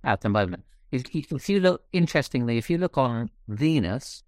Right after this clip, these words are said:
the actual amount of nitrogen in the Venus atmosphere is about the same as the nitrogen on Earth. And that is, be-, you know, maybe because most of the nitrogen on both of our planets, both of these planets,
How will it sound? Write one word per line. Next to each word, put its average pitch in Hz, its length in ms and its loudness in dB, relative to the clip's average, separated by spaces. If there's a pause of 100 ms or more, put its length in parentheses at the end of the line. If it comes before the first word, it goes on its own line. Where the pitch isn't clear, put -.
the 131 280 0
actual 143 760 0
amount 123 680 0 (140)
of 104 320 0 (260)
nitrogen 120 540 0
in 98 100 0
the 101 60 -2
Venus 110 320 0
atmosphere 101 540 -2
is 104 120 -2
about 117 360 -2
the 120 80 -6
same 101 420 0
as 95 160 -4
the 110 80 -2
nitrogen 101 500 -2
on 98 140 0
Earth. 98 440 -6
And 110 200 2
that 143 220 2 (140)
is, 117 340 -2 (100)
be-, - 160 -4 (320)
you 123 140 0
know, 101 160 2
maybe 113 540 2
because 104 460 0 (320)
most 110 440 0
of 95 80 0
the 104 120 -2
nitrogen 98 640 -2 (100)
on 95 400 -2 (160)
both 113 260 0
of 98 80 -2
our 92 160 0
planets, 101 600 -4 (180)
both 110 240 0
of 98 80 -2
these 92 200 -4
planets, 98 440 -4